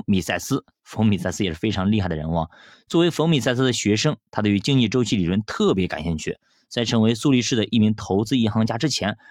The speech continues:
他写了一篇关于朱格拉周期与经济危机的一个论文，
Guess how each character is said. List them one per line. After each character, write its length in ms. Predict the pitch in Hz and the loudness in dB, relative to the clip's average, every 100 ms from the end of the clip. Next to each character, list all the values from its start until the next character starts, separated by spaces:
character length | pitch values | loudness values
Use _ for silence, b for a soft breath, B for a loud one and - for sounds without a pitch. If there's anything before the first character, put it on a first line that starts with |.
| b | b
他 100 | - | -6
写 120 | - | -2
了 60 | 98 | -2
一 60 | 101 | 0
篇 160 | 110 | 0
关 160 | 104 104 | 0 2
于 120 | 95 | 0
朱 160 | 107 127 | 0 0
格 80 | |
拉 80 | 117 | 0
周 100 | 120 | 0
期 260 | 113 143 - | 0 -2 -2
与 100 | - | -4
经 200 | 98 143 | 0 2
济 100 | 131 | 2
危 160 | 117 127 | 2 2
机 180 | 117 165 | 0 0
的 140 | 120 | 0
一 60 | 90 | 0
个 100 | 92 | -2
论 200 | 143 131 | 0 2
文， 180 | 90 | 2